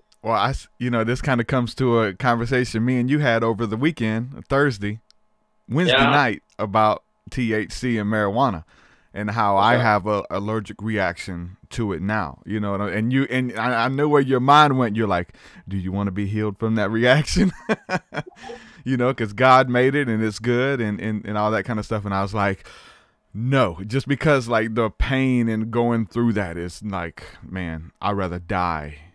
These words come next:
Speaker 1: than have to go through that. Like, just in case. Maybe that's that doubt that creeps in and I'll never get to do it. But I'm okay with that.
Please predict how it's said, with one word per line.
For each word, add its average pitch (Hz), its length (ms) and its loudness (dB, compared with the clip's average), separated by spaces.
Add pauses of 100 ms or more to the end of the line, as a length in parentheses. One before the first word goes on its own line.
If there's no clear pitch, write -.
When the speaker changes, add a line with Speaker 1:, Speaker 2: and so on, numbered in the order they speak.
Speaker 1:
than 82 280 -10
have 85 200 -8
to 87 80 -10
go 90 240 -6
through 90 280 -10
that. 82 420 -10
Like, 87 220 -8
just 110 300 -4
in 143 160 2
case. 131 520 0 (200)
Maybe 120 240 2
that's 123 180 2
that 113 260 -2
doubt 101 280 6
that 98 160 -4
creeps - 380 -6
in 107 200 -2
and 92 80 -2
I'll 90 120 0
never 104 300 0
get 101 180 -4
to 101 60 -4
do 101 240 -4
it. 90 80 -4 (220)
But 143 100 2
I'm 196 140 4
okay 196 240 0
with 107 180 -2
that. - 160 -10